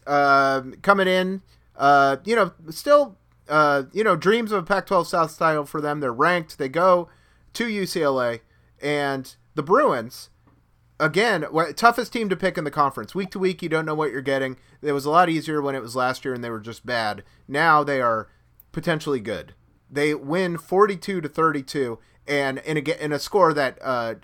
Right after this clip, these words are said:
incredibly flatters Arizona State, who won the fourth quarter twenty-two to zero to get it within ten.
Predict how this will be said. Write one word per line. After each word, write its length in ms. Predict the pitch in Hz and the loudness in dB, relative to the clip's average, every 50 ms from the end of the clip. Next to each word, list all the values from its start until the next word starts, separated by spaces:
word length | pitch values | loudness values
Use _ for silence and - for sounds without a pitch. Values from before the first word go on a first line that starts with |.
| _ _ _ _ _ | _ _ _ _ _
incredibly 580 | - 143 139 - - - 208 196 180 139 131 123 | -12 -12 -10 -10 -2 0 2 2 2 2 -2 -8
flatters 400 | - - 143 135 131 120 117 110 | -6 -2 -2 -2 -2 -2 -4 -6
Arizona 380 | 123 120 120 117 117 117 113 113 | -6 -6 -6 -6 -8 -12 -12 -14
State, 300 | - - 127 110 104 - | -10 -8 -8 -8 -8 -10
who 100 | 117 113 | -12 -8
won 180 | 123 123 120 | -8 -8 -8
the 60 | 113 | -8
fourth 260 | 107 - 135 123 113 - | -8 -6 -6 -6 -6 -4
quarter 240 | - 135 127 113 | -4 -4 -4 -4
twenty-two 480 | 107 - - 156 151 143 131 - - 131 | -8 -8 -6 -4 -4 -4 -6 -6 -6 -6
to 100 | 120 117 | -6 -6
zero 300 | 98 110 113 104 92 92 | -8 -8 -6 -6 -6 -6
to 60 | 92 | -8
get 160 | 95 101 107 | -6 -6 -6
it 80 | 104 87 | -6 -6
within 280 | 87 104 - 101 95 90 | -10 -12 -12 -12 -12 -12
ten. 280 | - - 90 87 90 | -14 -14 -16 -16 -18